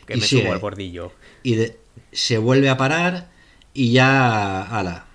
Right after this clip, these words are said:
Speaker 2: Yo le digo a Luis, "Tío, yo voy a bajar a hacer un pis ahí,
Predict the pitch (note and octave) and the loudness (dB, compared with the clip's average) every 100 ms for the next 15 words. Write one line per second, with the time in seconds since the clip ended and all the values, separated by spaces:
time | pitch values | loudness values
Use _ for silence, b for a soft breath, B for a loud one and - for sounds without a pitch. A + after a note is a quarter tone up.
0 | _ B2 A#2+ A2+ G#2+ G#2+ G#2+ G#2 G#2 G2 | _ -2 2 2 2 0 0 -2 -4 -4
1 | A#2+ G2+ G#2+ A2 G#2+ G2+ G#2 G2 F#2+ F2+ | -2 -2 -2 -2 -2 -4 -6 -6 -6 -8
2 | F2 G2+ F#2 G2 C3 B2+ | -6 -6 -4 -4 -4 -6